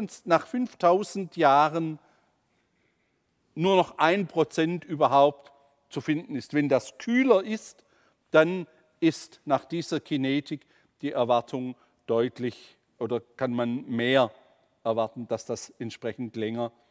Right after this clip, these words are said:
hält. Mehr Untersuchungen gibt es dazu bis heute nicht. Das ist meines Wissens die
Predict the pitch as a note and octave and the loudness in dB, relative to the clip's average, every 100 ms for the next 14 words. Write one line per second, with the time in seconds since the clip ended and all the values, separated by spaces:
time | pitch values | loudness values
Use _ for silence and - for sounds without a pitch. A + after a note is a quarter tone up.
0 | _ _ - A#2+ B2 - _ _ _ _ | _ _ -4 -2 -2 -6 _ _ _ _
1 | _ _ _ _ _ _ _ C#3 E3+ A#3 | _ _ _ _ _ _ _ 2 4 4
2 | G#3+ F#3+ E3+ A3+ A3+ A#3+ G#3 G3 D#3+ F#3 | 2 0 0 -2 -4 -4 -4 -4 -6 -8
3 | - D3 - D3 D3+ - F#3 D3+ D3+ C#3 | -6 -8 0 4 4 2 -4 -4 -4 -6
4 | - C#3+ D3+ C#3 D3+ G#3 - C#3+ C3+ - | 0 2 2 -2 -4 -6 -6 -8 -8 -12
5 | - C3 C#3+ D3 - C3+ C3+ B2 - A#2+ | -4 -2 -2 -4 -10 -12 -12 -14 -12 -10
6 | A2+ | -10